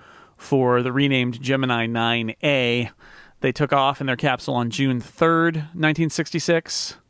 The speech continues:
So just a few months later, completed forty-seven orbits in three days. Um, their initial objective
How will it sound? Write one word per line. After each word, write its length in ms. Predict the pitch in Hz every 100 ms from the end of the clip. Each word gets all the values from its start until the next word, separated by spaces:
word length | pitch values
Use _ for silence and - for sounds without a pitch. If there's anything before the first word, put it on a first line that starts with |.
| _ - _
So 120 | -
just 160 | 139 131
a 20 |
few 160 | - 127
months 220 | 123 127
later, 260 | 123 117
completed 380 | 110 127 135 123
forty-seven 600 | - - 180 170 156 143
orbits 360 | 135 131 123 -
in 140 | 131
three 340 | 101 - 143 139
days. 600 | 123 120 117 110 - - _ - - - - -
Um, 480 | 110 107 104 104 -
their 240 | 139 131 135
initial 440 | 170 147 139 160
objective 720 | 147 175 156 170 165 143 131